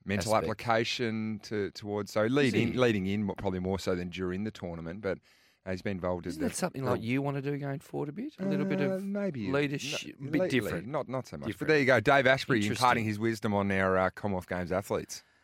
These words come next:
Speaker 2: Okay.
Speaker 1: Flash man, I've got this one. Hot or not, the A F L should adopt the S A N F L's last touch out of bounds rule. And this obviously is ho-, hot in the media at the moment because, uh, Brad Scott went over to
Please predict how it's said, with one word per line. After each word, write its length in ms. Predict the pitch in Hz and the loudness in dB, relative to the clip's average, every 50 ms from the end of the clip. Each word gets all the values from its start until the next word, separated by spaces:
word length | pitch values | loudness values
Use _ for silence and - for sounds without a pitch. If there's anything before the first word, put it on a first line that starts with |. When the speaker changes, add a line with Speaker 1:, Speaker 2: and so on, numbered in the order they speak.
| _ _ _ _ _ _ - - | _ _ _ _ _ _ -2 0
Speaker 2:
Okay. 220 | 117 113 - 120 | 2 4 8 10
Speaker 1:
Flash 180 | 123 123 117 110 | 10 12 12 10
man, 220 | 113 107 98 98 | 8 8 8 8
I've 100 | 107 110 | 8 8
got 80 | 107 92 | 6 6
this 160 | 101 - - | 4 4 4
one. 140 | 117 120 117 | 4 4 6
Hot 200 | 104 139 147 151 | 8 8 8 8
or 120 | 147 143 | 8 8
not, 240 | 131 123 127 113 101 | 8 8 8 6 6
the 100 | 127 110 | 4 4
A 220 | 87 120 139 147 | 6 6 6 6
F 160 | 165 160 - | 6 4 4
L 180 | 175 160 160 160 | 4 4 4 4
should 320 | - - 147 131 120 113 | 2 2 2 2 2 2
adopt 480 | 110 - 113 110 95 113 107 104 _ _ | 0 0 -2 -2 0 2 0 0 _ _
the 140 | - 104 - | -10 -8 -4
S 240 | - 107 117 - - | -2 -2 -2 0 2
A 60 | 113 | 2
N 100 | 117 113 | 4 4
F 140 | 107 - 107 | 2 4 4
L's 180 | 101 98 90 87 | 2 2 2 2
last 400 | 92 95 90 90 92 92 - - | 4 6 6 6 6 4 2 0
touch 260 | - 92 90 - - - | 0 0 0 0 0 -2
out 160 | - 76 80 85 | 0 0 0 0
of 80 | 76 | 0
bounds 280 | 82 80 82 87 82 82 | -2 -2 -2 -2 -2 -4
rule. 80 | 76 | -4
And 100 | 78 92 | -2 -2
this 120 | 107 - 147 | -2 2 2
obviously 340 | 143 143 143 - - 131 110 | 2 2 2 2 2 2 2
is 80 | 95 | 2
ho-, 160 | - - - _ _ _ _ _ _ _ _ _ _ | -2 -8 -14 _ _ _ _ _ _ _ _ _ _
hot 180 | - 120 117 - | 2 4 4 4
in 100 | 92 90 | 2 -2
the 80 | 85 82 | 0 2
media 320 | 90 101 131 147 151 135 | 2 2 4 4 4 4
at 60 | 92 78 | 4 2
the 60 | 90 | 2
moment 280 | 87 87 90 80 65 | 2 2 0 0 0
because, 680 | 85 90 - - - - 113 98 90 90 87 - - - _ _ _ _ _ _ _ _ - | -4 -4 -4 -4 0 2 2 4 2 0 -2 -4 -10 -14 _ _ _ _ _ _ _ _ -4
uh, 500 | 85 80 78 78 76 78 80 80 76 76 | -2 -2 0 0 -2 -2 -2 -2 -4 -4
Brad 240 | 80 - 101 90 85 | 0 0 0 0 0
Scott 160 | - - - | -2 -6 -4
went 140 | 85 87 87 | -4 -2 -2
over 220 | 92 95 90 90 | 0 0 0 -2
to 480 | 90 - - 135 127 120 110 101 92 | -4 -2 0 2 4 4 4 2 0